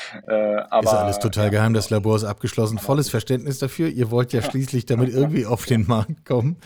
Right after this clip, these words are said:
Speaker 2: Äh, diesen Hinweis mit, äh, ihr Gründerteam, ihr drei, kennt euch schon ewig lange. Ähm, den hatte ich gelesen. Hab mich spontan gefragt, ist das eigentlich eine gute Idee, mit Menschen zu gründen, mit denen man irgendwie,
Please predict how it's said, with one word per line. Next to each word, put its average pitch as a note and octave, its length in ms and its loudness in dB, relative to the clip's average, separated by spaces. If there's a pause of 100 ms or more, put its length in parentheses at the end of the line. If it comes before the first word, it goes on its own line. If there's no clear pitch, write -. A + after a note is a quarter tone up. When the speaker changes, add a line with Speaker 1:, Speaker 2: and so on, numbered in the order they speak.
(480)
Speaker 2:
Äh, B2+ 160 -4
diesen C3 340 2
Hinweis D#3 600 2
mit, C#3 440 -2
äh, A#2+ 640 -4 (300)
ihr C3 200 2
Gründerteam, C#3+ 1080 -2
ihr B2+ 220 -4
drei, A#2 420 -2
kennt C3+ 380 -4
euch B2+ 160 -4
schon B2+ 340 -6
ewig A#2+ 480 -6
lange. C#3 580 -4 (320)
Ähm, A2+ 440 -6
den A#2 160 -2
hatte C#3+ 160 -4
ich - 100 -12
gelesen. B2+ 640 -2 (380)
Hab B2 100 -6
mich C3+ 120 0
spontan A#2+ 520 -2
gefragt, C3 460 -4
ist - 260 -14
das - 220 -10
eigentlich C3+ 240 -8
eine A2+ 100 -4
gute C3+ 300 -12
Idee, A2+ 420 -4
mit C3 220 -4
Menschen A#2+ 360 -6
zu - 160 -8
gründen, A2+ 440 -6
mit A#2 160 -10
denen A#2 160 -2
man A2+ 180 -2
irgendwie, G#2+ 720 -6